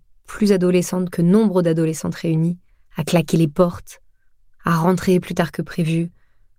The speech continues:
à avoir des fréquentations douteuses et des pratiques répréhensibles, à se laver trop, puis plus assez, à essayer toutes sortes de coiffures en passant par toutes les couleurs de l'arc-en-ciel,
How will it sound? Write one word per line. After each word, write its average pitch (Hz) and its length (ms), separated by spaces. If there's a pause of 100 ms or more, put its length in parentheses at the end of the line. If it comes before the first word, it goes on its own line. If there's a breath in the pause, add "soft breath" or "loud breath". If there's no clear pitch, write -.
(300)
à 170 120
avoir 170 160
des 170 100
fréquentations 180 560
douteuses 175 500
et 156 200
des 151 120
pratiques 175 380
répréhensibles, 180 840 (1040)
à 170 80
se - 120
laver 160 200
trop, 196 580
puis 151 480
plus 165 220
assez, 180 440 (760)
à 156 80
essayer 156 300
toutes 214 200
sortes 233 140
de 214 60
coiffures 208 580
en 170 80
passant 170 280
par 175 180
toutes 262 220
les 226 120
couleurs 196 320
de 185 60
l'arc-en-ciel, 180 720